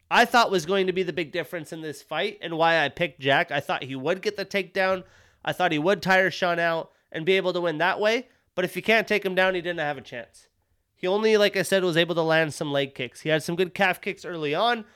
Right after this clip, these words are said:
but wasn't able to land enough of them to keep Sean off his, uh, off his game. And then Sean with the, the jab landing like that, like, throw a couple follow up on that. If I'm gonna land those jabs like that, why can't I throw a, you know,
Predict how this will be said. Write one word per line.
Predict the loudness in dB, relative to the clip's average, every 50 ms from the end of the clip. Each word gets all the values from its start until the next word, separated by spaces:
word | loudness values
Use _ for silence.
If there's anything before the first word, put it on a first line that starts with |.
| _ _ _
but | -4 0
wasn't | 0 2 2 2 0
able | 0 0 -2 -2
to |
land | -2 0 0 0 0 0
enough | -2 -2 -2 -2 -2 -2
of | -6 -6
them | -6 -6 -6 -6
to | -8
keep | -8 -8 -10 -8
Sean | -8 -6 -4 -4 -4
off | -4 -6 -8 -12
his, | -16 -20 -20 _
uh, | -20 -20 -20 _ _ _ _ _ _
off | 0 0 0 0 -2
his | -8 -10
game. | -8 -8 -8 -8 -10 -14 -20 _ _ _ _ _ _ _ _ _ _ _ _ _ _ _ _ _ _ _ _ _ _ _ _ _ _ _ _ _ _ _ _ _ _ _ _ _ _ _ _ _ _ _ _ _ _ _ _ _ _ _ _ _ -6
And | -2 0
then | 0 0
Sean | 2 4 4 6 6 6
with | 4 2 2
the, | 2 2 2
the | 2 2 2 2
jab | 4 6 8 8 8 6 4
landing | 4 2 4 4 4 2
like | 2 0 0 2
that, | 2 2 4
like, | 2 0 -2 -4
throw | -8 -2 4 4 4 4 4
a | 0
couple | 0 2 2 2 2 2 -2 -2
follow | 0 0 0 2 2 4 4 6 6 6
up | 6 6 4
on | 4 4 6 6
that. | 4 2 2 -2 _ _ _ _ _ _ _ -4
If | 0 4
I'm | 4 4 6
gonna | 6 4 4
land | 4 4 2 2 2 2 0 0
those | -2 -2 -2
jabs | -2 0 2 2 2 2 0 0
like | -2 -2 0 0
that, | 2 2 2 4
why | 4 4 4
can't | 2 2 2 2
I | 2 2
throw | 2 2 2 2 2
a, | 2 0 -4 -6
you | -4 -2
know, | 0 -2 -2